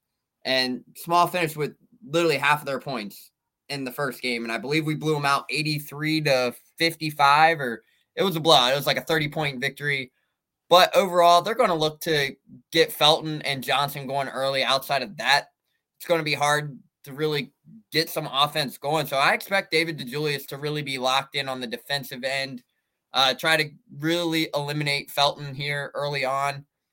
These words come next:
But the defensive end, they're, they're gonna be uptight. They're gonna use, they're gonna press through the ball. But overall, I think the Bearcats can really just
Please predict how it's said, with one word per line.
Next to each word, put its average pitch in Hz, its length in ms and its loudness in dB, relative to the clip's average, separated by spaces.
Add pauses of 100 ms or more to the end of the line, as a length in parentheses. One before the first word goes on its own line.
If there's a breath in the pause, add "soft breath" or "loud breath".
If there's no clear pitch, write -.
(580)
But 135 280 2 (240)
the 139 120 -12
defensive 170 600 -2
end, 170 260 0
they're, 202 260 -4 (320)
they're 226 140 -2
gonna 208 180 0
be 180 160 -2
uptight. 156 600 0
They're 151 120 -6
gonna 156 200 -6
use, 147 540 -8 (560)
they're 190 120 -2
gonna 196 180 0
press 170 280 -2
through 160 140 -8
the 131 80 -12
ball. 135 480 0 (240)
But 151 300 0
overall, 156 340 0
I 156 80 4
think 170 220 -8
the 160 60 -6
Bearcats 151 500 -4
can 147 140 -10
really 156 280 -4
just 131 240 -12